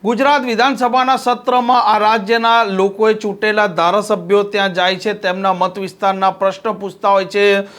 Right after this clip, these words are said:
અને જે તે વિભાગના મંત્રી તેનો જવાબ પણ આપતા હોય છે. વિપક્ષ પોતે પણ આ સત્ર દરમિયાન સરકાર છે તે સરકારને ઘેરવાનો પ્રયાસ કરતી હોય છે અને જે પ્રકારે રાજ્યમાં બનતી ઘટના હોય તે મામલે જે તે મંત્રીના પાસે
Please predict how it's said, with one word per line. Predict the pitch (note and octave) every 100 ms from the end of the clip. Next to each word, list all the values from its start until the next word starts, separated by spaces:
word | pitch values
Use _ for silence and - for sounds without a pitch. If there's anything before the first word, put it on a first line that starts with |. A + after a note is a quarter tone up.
| - -
અને | F#3
જે | E3+ G3+
તે | G#3+ A3+
વિભાગના | G3 D#3+ F3+ G3+ G3 G3+
મંત્રી | F#3 G3 G3+ G3
તેનો | F#3+ F#3 F3+ F#3+
જવાબ | D#3+ D#3+ F#3 F3+
પણ | - F#3
આપતા | F3 F3 F#3
હોય | F3
છે. | D#3+ E3+ C3 - - -
વિપક્ષ | G#3+ A3 A#3 -
પોતે | A#3+ A#3 B3
પણ | B3 B3 A#3+
આ | A3+ G3+ G#3+
સત્ર | G#3 A3 A3 A3+ A3
દરમિયાન | F#3+ G3+ G#3+ G#3+
સરકાર | G3+ G3 F#3 G3+ G#3 G3
છે | G#3+
તે | G3+ G#3 G3+
સરકારને | G3+ F#3 F3 G#3 G3 G3 F#3
ઘેરવાનો | D3+ F3 G3 F#3+ G3 G3+ G3+ G3+ - _ -
પ્રયાસ | G#3+ A3+ A3+
કરતી | A#3 G3+ A#3
હોય | A3+ G#3+
છે | A3+
અને | A3
જે | G#3
પ્રકારે | G3+ G#3 G#3+ G3+ G3+
રાજ્યમાં | F#3+ F#3+ F#3 G3+ G3
બનતી | F#3 F#3 F#3 G3
ઘટના | E3+ D#3+ - G3
હોય | F#3 F#3
તે | G3
મામલે | G3 F#3 F#3 F#3+ E3+
જે | F3
તે | F3 F#3+
મંત્રીના | E3+ E3+ E3+ F#3 F#3
પાસે | F#3 F3 D#3+ F#3 F3+ F3+ F#3